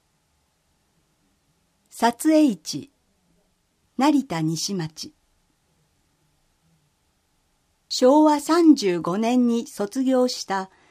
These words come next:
熊本市の三田長久さん提供の写真を使用しました。三十年以上前の市内の後継写真を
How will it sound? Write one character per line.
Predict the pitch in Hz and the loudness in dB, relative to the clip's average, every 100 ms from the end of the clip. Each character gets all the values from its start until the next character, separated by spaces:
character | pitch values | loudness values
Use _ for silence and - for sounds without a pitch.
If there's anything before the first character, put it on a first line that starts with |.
| _ _ _ _ - | _ _ _ _ -2
熊 | 240 302 | 2 6
本 | 311 302 285 | 6 4 0
市 | - 180 | -2 -4
の | 165 - _ - | -4 -6 _ -8
三 | 190 | -6
田 | - 277 | -2 -2
長 | 233 233 330 | 0 -2 -4
久 | 294 - 190 | -4 -6 -6
さ | 180 160 | -4 -4
ん | 156 | -2
提 | 190 233 | -2 -4
供 | 240 240 214 | -2 -2 -2
の | 208 | -4
写 | 196 190 | -4 -6
真 | - 190 180 175 | -4 -2 0 0
を | 160 - | -2 -4
使 | - 175 | -10 -4
用 | 185 190 | -2 -2
し | 185 190 | -4 -6
ま | 170 | -6
し | - | -8
た。 | - 135 _ _ _ _ _ _ _ _ _ _ _ _ _ _ _ _ | -12 -16 _ _ _ _ _ _ _ _ _ _ _ _ _ _ _ _
三 | _ - 285 330 | _ -2 2 4
十 | 330 330 | 4 8
年 | 311 311 302 | 8 10 8
以 | 311 | 8
上 | 254 190 180 | 6 2 0
前 | 202 208 | 0 -2
の | 180 165 156 _ _ | -2 -2 -6 _ _
市 | - - | -8 0
内 | 330 294 226 | 2 2 2
の | 175 | 0
後 | 160 254 302 | 0 4 2
継 | 294 277 | 2 -2
写 | 277 277 | 0 -2
真 | 262 196 175 165 | -2 -2 0 0
を | 147 | -4